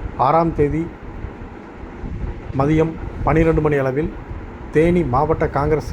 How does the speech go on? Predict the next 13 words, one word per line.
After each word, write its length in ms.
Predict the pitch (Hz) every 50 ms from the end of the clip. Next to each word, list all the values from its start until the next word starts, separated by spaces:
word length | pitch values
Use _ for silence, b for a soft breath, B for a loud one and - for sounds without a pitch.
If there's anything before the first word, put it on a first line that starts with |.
| 135
எஸ் 140 | 143 135 -
சி 80 | - 180
துறை 220 | 156 - 160 156 147
சார்பில் 420 | - - 135 131 127 135 156 180 185 - - - - - - - - -
அம்பேத்கர் 540 | 123 131 143 170 165 160 - 170 165 160 -
திருவுருவப் 440 | - 156 165 165 160 160 156 147 143
படத்திற்கு 440 | 147 143 143 135 143 131 - - 160 156 - - - - 113
மாலை 240 | 113 127 147 160 160 151
அணிவித்து 380 | 143 147 143 139 135 - - 160 160 156 - 120
மலர் 260 | 117 127 151 160 151 -
தூவி 220 | - 147 139 151 160 - - - - 123
மரியாதை 380 | 123 135 151 151 143 135 147 147
செய்தனர். 480 | 131 - 147 139 127 123 120 117 113